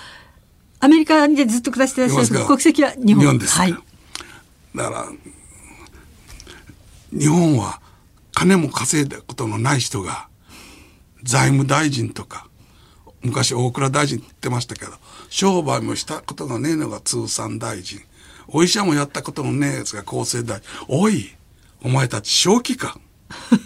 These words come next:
Speaker 1: <laughs> うん。
Speaker 2: そういう、いわゆるもう官僚と政治家が
Speaker 1: うん。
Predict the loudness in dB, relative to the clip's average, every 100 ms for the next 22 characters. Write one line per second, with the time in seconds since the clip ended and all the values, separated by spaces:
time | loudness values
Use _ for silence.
0 | -4 -10 _ _ _ _ -8 -8 -14 -12
1 | -4 -2 -2 0 2 2 0 -8 2 4
2 | 4 2 0 0 -6 -20 _ -2 4 6
3 | 8 6 4 2 0 -2 -18 -18 -8 2
4 | 2 2 0 -2 -2 0 0 -2 -6 -12